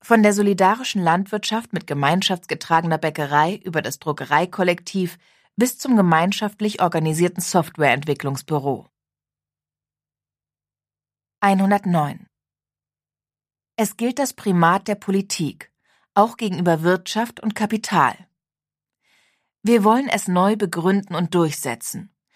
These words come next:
Dafür braucht es einen starken, effizienten und handlungsfähigen Staat und klare Leitplanken aus Steuer-,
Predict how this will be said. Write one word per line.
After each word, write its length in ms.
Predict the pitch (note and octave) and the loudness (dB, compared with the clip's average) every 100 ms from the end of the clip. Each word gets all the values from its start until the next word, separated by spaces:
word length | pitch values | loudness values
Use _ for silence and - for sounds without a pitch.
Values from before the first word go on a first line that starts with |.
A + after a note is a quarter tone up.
| _ _ | _ _
Dafür 360 | - G3+ G#3+ F3+ | 2 2 2 -4
braucht 260 | D3+ D3 - | -4 -6 -6
es 100 | D#3 | -6
einen 200 | E3 D3+ | -4 -4
starken, 560 | - F#3 F#3+ G3 B3 | 0 2 2 0 -8
effizienten 760 | G3+ E3+ E3+ - F3 F3 G#3 - | -8 -10 -10 -6 -2 -2 -2 -6
und 160 | E3 | -4
handlungsfähigen 800 | F3+ F#3 F#3+ F3 - F3+ F3+ F3 | 0 2 2 0 -2 -2 0 -2
Staat 500 | D#3 - F#3+ D#3+ - - | -2 2 2 2 -4 -18
und 120 | - | -10
klare 320 | E3 F3 F3+ | 2 2 2
Leitplanken 800 | D#3+ E3+ G3 - F3+ D3+ C#3+ - | 0 -2 -2 -8 -6 -4 -6 -16
aus 120 | - | -20
Steuer-, 520 | - - E3 F3 G#3+ | -8 -2 0 0 -4